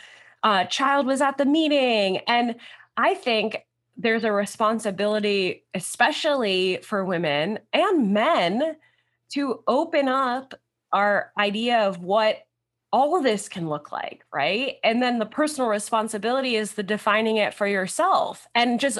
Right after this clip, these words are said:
owning it and being unapologetic to whatever you land on. And there's so much freedom in that. And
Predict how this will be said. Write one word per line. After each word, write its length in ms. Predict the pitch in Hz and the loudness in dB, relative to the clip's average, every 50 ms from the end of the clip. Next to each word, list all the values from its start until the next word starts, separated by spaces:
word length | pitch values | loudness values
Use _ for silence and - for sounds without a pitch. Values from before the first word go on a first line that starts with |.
| - - | -2 0
owning 320 | 233 294 349 392 359 240 | 2 2 2 2 2 2
it 180 | 185 165 - - | 0 0 0 -2
and 160 | 185 208 185 | -4 -4 -2
being 220 | 254 254 254 240 | -2 -2 -2 0
unapologetic 920 | - - 233 240 220 - 247 214 220 220 208 - 226 233 240 240 226 226 - - - - - _ _ _ | 0 0 0 0 -2 0 0 0 0 0 0 0 2 2 2 2 0 -2 -4 -10 -20 -20 -20 _ _ _
to 100 | - - | -6 -4
whatever 560 | 254 226 233 233 233 233 220 226 226 233 233 220 | -2 0 2 2 2 2 2 0 0 0 0 0
you 260 | - 202 208 202 202 | -2 -4 -4 -4 -2
land 380 | 180 202 226 302 359 370 320 | 0 0 0 0 0 0 0
on. 460 | 226 175 160 151 147 151 156 196 220 - - - _ _ _ _ _ _ | 2 2 2 2 0 0 -2 -4 -4 -8 -12 -20 _ _ _ _ _ _
And 380 | 240 240 233 220 220 214 - - - 208 - | 0 2 2 2 2 2 0 -2 -4 -10 -14
there's 400 | - 185 196 247 254 254 254 262 | -8 -4 0 0 2 0 0 -2
so 200 | - 277 240 240 | -2 0 0 0
much 200 | 240 220 - - | 0 -2 -6 -8
freedom 460 | - - - 277 320 339 320 277 226 | -10 -8 -6 -6 -4 -2 -2 -2 -2
in 140 | 196 180 170 | -2 -2 -2
that. 540 | 170 160 151 151 143 151 175 214 247 247 - _ | -2 -2 -2 -2 -2 -2 -2 -2 -4 -6 -6 _
And 420 | 208 208 190 185 175 180 170 - | -2 -2 0 0 0 -2 -4 -6